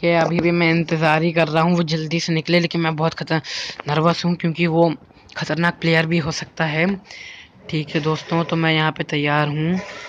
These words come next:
उसके लिए मैं तैयार हूँ एकदम। देखते हैं क्या होता है। तो दोस्तों, जैसा कि आप देख सकते हैं कि वो बस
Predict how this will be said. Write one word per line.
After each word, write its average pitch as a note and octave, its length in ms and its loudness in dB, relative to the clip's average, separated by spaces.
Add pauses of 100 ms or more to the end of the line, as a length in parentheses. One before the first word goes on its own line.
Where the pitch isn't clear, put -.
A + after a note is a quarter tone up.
(180)
उसके E3 320 0
लिए D#3+ 260 2
मैं E3 140 0
तैयार D#3 400 4
हूँ D#3+ 140 4
एकदम। D#3 400 4
देखते D3+ 300 0
हैं D#3 180 4
क्या D3+ 200 4
होता C3+ 360 0
है। C#3 200 0 (520)
तो G3 80 8
दोस्तों, G3 400 6
जैसा G3+ 220 4
कि G3 140 2
आप F#3+ 100 6
देख F3+ 240 4
सकते F#3 360 0
हैं F3 300 4
कि F3+ 140 2
वो F#3 120 8
बस E3 180 -2